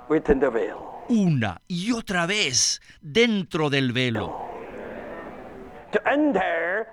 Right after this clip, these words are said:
Speaker 1: into
Speaker 2: Y entrar dentro del velo significa entrar en nuestro espíritu. Ahora podemos entender por qué durante muchos siglos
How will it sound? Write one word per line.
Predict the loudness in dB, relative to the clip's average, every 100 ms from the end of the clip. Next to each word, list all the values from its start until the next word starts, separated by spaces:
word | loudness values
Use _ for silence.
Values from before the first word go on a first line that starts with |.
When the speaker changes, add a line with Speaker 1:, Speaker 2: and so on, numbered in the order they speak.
| -4
Speaker 1:
into | -2 0 -2 -4 0
Speaker 2:
Y | 2
entrar | 2 2 0 2 2 0
dentro | 0 0 0 -2 0
del | 2 0
velo | -2 -4 -6 -8 -10 _ -10
significa | -4 0 0 0 -2 -2 0 -2 2
entrar | 2 2 -2 -2 2 6 6 6 2 0
en | 0 2
nuestro | 2 2 0 2
espíritu. | 2 -2 -4 0 2 0 -2 -6 -6 -8 -16 _ _ _ _ _
Ahora | 0 2 2
podemos | 2 4 4 4
entender | 2 2 2 2 4 4 4 -2 -14 _ _
por | 4 4 2
qué | 0 0 2
durante | 2 2 4 2
muchos | 2 2 2 2
siglos | 2 2 0 0 -4 -4